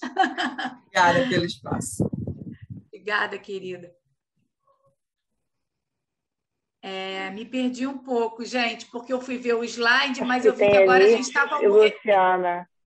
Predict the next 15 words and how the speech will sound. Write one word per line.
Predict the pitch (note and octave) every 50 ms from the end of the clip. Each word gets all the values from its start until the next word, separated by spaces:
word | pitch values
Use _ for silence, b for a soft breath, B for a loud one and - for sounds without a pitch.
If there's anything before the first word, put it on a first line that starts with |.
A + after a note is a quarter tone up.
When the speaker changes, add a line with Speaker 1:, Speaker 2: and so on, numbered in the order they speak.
| _ _ _
Speaker 2:
Tá, | B3+ C4
eu | F3+ F3 F3+
Speaker 3:
Enirte | G3 A3+ A#3 A#3+
Speaker 2:
não | B3+ C4
Speaker 3:
e |
Speaker 2:
sei | - - C4+ C4+
em | B3+ B3+
que | - -
Speaker 3:
Luciana | D4 C4+ B3+ E3+ - F3+
Speaker 2:
ordem, | F3+ A#3 A3+
Speaker 3:
se | - -
Speaker 2:
perdão. | B3+ B3 B3 G3 F#3
Speaker 3:
inscreveram. | F#3 - - F3 D#3+ - F3 F#3
Speaker 2:
Enirte, | G3 G3+ G#3+ A3 - - -
talvez. | A3+ G#3 G#3 G3 G3+ F#3 F#3